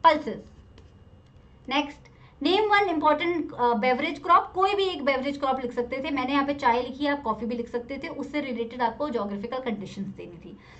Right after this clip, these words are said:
Name one staple crop of India, Staple crop है सबसे बड़ी इंडिया की rice, जो कश्मीर से लेके कन्याकुमारी तक खाई जाती है।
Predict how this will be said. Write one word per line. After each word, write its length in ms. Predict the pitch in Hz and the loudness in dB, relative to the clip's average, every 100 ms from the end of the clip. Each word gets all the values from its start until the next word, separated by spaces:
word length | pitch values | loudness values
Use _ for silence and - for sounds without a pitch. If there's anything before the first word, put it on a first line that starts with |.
| - 254 | -8 0
Name 340 | 320 370 381 | 2 4 4
one 220 | 381 - | 2 0
staple 360 | 330 311 349 330 | -6 -6 -4 2
crop 260 | 320 330 | 2 2
of 140 | - 285 | -4 2
India, 240 | 285 370 | 2 2
Staple 340 | - 269 285 277 | -2 -4 -4 0
crop 260 | 277 269 | 0 0
है 160 | 262 277 | -4 -6
सबसे 300 | 262 - 262 | -6 -4 -2
बड़ी 240 | 247 277 | 0 -2
इंडिया 360 | 302 240 214 226 | -4 -2 -2 -2
की 160 | 254 | -4
rice, 500 | 226 196 208 330 - | -6 -2 0 0 -4
जो 100 | 285 | -6
कश्मीर 440 | 302 247 240 240 247 | -4 -4 -4 -4 -6
से 100 | 247 | -4
लेके 200 | 240 277 | -4 -4
कन्याकुमारी 580 | 247 233 226 226 220 220 | -4 -4 -4 -4 -4 -6
तक 180 | 233 | -6
खाई 160 | 226 226 | -6 -2
जाती 260 | 233 220 269 | -2 -4 -2
है। 240 | 311 | -2